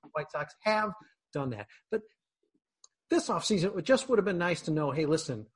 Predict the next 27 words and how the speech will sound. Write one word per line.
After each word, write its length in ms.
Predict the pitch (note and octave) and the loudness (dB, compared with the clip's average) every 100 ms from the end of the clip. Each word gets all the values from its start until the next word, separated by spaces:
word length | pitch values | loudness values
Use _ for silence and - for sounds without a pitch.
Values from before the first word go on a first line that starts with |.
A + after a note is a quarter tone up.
| _ _ | _ _
we've 240 | - E3 D#3 | -6 -4 -2
been, 220 | D3 C#3 D#3 | -2 0 -2
we 180 | D3+ G3 | 4 6
know 260 | F#3+ A3 A#3+ | 8 10 10
we 180 | A3 F#3+ | 8 6
need 180 | E3+ | 4
to 40 | C3+ | 0
fill 400 | - D#3 C#3 A#2 - | 2 2 2 -2 -4
that 120 | C#3 | -2
rot-, 140 | C3+ C3 | -2 -2
we 140 | D#3 G#3 | 2 6
know 180 | G#3+ D4+ | 8 8
we 140 | C4 | 8
need 140 | F#3 | 6
the 80 | D3+ | 4
fourth 260 | - C3 - | 0 -2 -2
starter, 340 | - A2+ - - _ _ _ C#3 | -8 -8 -10 -20 _ _ _ -6
they're 160 | G3 C4 | -4 -2
acting 280 | B3+ A#3 | -2 -2
now 200 | A#3 C4+ | 0 0
like 180 | B3 G3+ | 0 -2
Carlos 340 | - G#3+ G#3 - | -2 -2 -2 -6
Rodon 300 | G3+ G#3+ G#3+ | -6 -4 -4
is 100 | G#3 | -6
their 80 | G#3 | -8
fourth 260 | - G#3 | -6 -6
starter. 440 | - B3 B3+ D#3+ | -8 -10 -8 -10